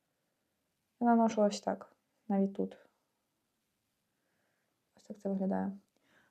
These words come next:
На камері, може, вона не так сильно передає. До речі, на фону жовтого. Main stage, ось цей, такий прям золотавий. І отут зверху, зверху, о, так гарно.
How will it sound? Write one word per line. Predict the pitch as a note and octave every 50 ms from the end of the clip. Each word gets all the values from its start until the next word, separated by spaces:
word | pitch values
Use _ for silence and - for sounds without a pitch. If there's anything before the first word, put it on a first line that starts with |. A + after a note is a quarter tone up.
| _ _ -
На | C4+
камері, | C#4+ C#4+ C4+ C4+ C4+
може, | C4 C4 C4 C4 C4
вона | C4 B3+
не | B3 A#3+
так | - B3+ -
сильно | - B3+ B3 A#3+ A#3
передає. | B3 B3 B3+ B3+ C#4+ F#4 G#4+ A4 E4 - - _ _ _ _ _ _ _ _ _ _ _ _ _ _ _ _ _ _ _ _
До | G#3+ G#3+ A#3
речі, | A3+ G#3 G#3+ - G#3
на | G#3+
фону | G#3 B3+ B3+ C4+ B3+
жовтого. | - G#3+ F#3+ G3 - - - G3 - - _ - - - - - - _ _ _ _ _ _ _ _ _ _ _ _ _ _ _ _ _ -
Main | G3 G3+ G#3+ A3+ A3+ G#3+
stage, | G#3 G#3 - - G3+ A3+ C#4 E4 - - - - - - - _ _ _ _ _ _ _ _ _
ось | - A#3+ A#3 -
цей, | - - - A#3+ A#3+ A#3+ A#3+ - _ _ _ _ _ _ _ _
такий | _ - G3+ G#3
прям | G3+ G3 G3 G3
золотавий. | F#3+ F#3+ G3+ G3 G3+ G3 F#3 F3+ F#3 F#3+ G3 - _ _ _ _ _ _ _ _ _ _ -
І | C#4 D#4 F#4 - - _
отут | - B3 B3 - C#4 C4+ C#4 - _ _ _
зверху, | - G#3+ A#3+ A3+ A3+ - - _ _ _ _ _ -
зверху, | A3 A#3+ A#3 A#3 A#3 - _ - A3 - - _ _ _ _ - -
о, | B3 B3+ C4 C4+
так | C4+ - A#3 A3
гарно. | G#3 G#3+ A3 A3 A3 A3+